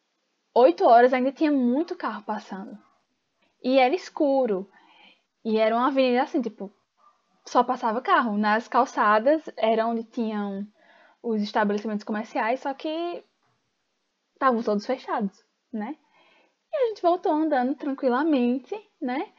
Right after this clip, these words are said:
Eis que num lugar, num trecho bem escuro, a gente já tinha passado por uns meliantes, só que a gente nem tchum, né?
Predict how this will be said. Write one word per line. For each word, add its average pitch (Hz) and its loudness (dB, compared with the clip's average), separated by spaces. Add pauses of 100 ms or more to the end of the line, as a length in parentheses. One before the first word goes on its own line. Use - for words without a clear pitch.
(320)
Eis 349 0
que 311 0
num 277 4
lugar, 285 2
num 254 0
trecho 240 2
bem 220 2
escuro, 277 0 (500)
a 294 2
gente 294 2
já 311 4
tinha 392 -4
passado 392 -4
por 254 -2
uns 226 -8 (320)
meliantes, 220 -4 (320)
só 415 -10
que 427 -2
a 466 2
gente 453 -4
nem 466 -4
tchum, - -2
né? 294 -2